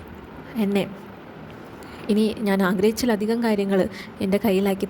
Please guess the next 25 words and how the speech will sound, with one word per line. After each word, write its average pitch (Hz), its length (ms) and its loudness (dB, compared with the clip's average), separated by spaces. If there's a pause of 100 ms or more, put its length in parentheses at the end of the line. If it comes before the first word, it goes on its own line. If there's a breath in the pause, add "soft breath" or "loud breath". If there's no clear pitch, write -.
തന്ന 185 120 0
എൻ്റെ 180 200 2
ഭഗവാനാണത്. 196 720 2 (1040 loud breath)
അപ്പം, 196 300 0 (420 loud breath)
ആ, 220 60 0 (540)
ശരിക്കും 233 280 2
പറഞ്ഞാൽ 247 260 2
അങ്ങനെ 233 320 2
ഓരോ 233 300 6
ഭക്തനും 233 560 0
ഈ 233 220 4
ഒരു 233 80 2
ഫീലിംഗ് 214 380 2
ഉണ്ടായിട്ടുണ്ടാവും, 196 500 2
"എൻ്റെ 196 180 4
ഭഗവാൻ 190 480 2
എനിക്കത് 196 460 -2
ചെയ്തു 185 180 0
തന്നല്ലോ" 175 300 2
എന്ന്, - 120 -2
അല്ലേ? 202 200 2 (280)
അപ്പം 208 160 -2
നമ്മുടെ 190 340 4
കണ്ണൻ 208 300 2 (560 loud breath)
അങ്ങനെ 214 580 6